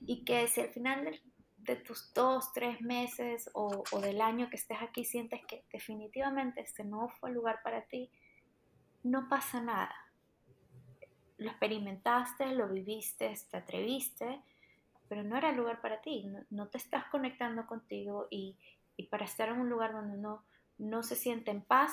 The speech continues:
es mejor no estarlo. Entonces,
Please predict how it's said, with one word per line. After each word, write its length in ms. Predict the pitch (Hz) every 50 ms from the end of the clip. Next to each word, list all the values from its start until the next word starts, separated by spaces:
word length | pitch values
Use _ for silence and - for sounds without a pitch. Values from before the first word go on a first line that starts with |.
| - - -
es 80 | 214
mejor 380 | 240 233 226 240 226 240 254 - _ _ _ _ _ _ _ _ _ _ _ _ _ _ _ _ _ _ - _ -
no 140 | 214 208 214
estarlo. 460 | - - - 202 - - - - - -
Entonces, 440 | - - - 208 226 226 226 -